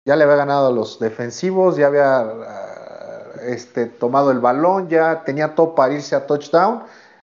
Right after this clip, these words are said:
No sé, como que se desorientó, regresó, descuidó el balón y, y se lo sacaron. Muy mal partido este fin de semana contra los Chiefs. Bueno,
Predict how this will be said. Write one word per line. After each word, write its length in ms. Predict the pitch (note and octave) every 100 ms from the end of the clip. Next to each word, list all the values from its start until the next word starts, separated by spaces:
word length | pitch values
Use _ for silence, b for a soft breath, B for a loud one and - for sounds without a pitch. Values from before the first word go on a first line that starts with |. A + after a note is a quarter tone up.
| _ _ _ _ -
No 160 | B2+ C#3
sé, 260 | - D#3
como 300 | D3 B2 B2
que 100 | -
se 160 | - A#2+
desorientó, 640 | A#2+ A#2+ A#2+ A#2+ B2 F3
regresó, 960 | E3 B2 A2+ A2+ - F3 G#3 G3 - - _ _
descuidó 460 | C3 - B2+ B2 D3
el 60 |
balón 440 | C#3+ B2+ B2+ D#3+ F#3
y, 340 | B2 G#2+ G#2
y 140 | G#2 G2+
se 160 | A#2
lo 80 | G#2
sacaron. 460 | G#2 F#2+ G#2+ G2+ - b b b _ _ B2+
Muy 380 | E3 E3 D#3+ C3+
mal 220 | B2 A#2
partido 400 | G#2+ - G#2+ G2+
este 180 | - G2
fin 140 | G2
de 80 | F#2+
semana 400 | - F#2+ G2 F#2+
contra 500 | F#2+ B2+ F#2+ F2 -
los 160 | F#2+ F#2+
Chiefs. 340 | - D#3 D#3 _
Bueno, 220 | - -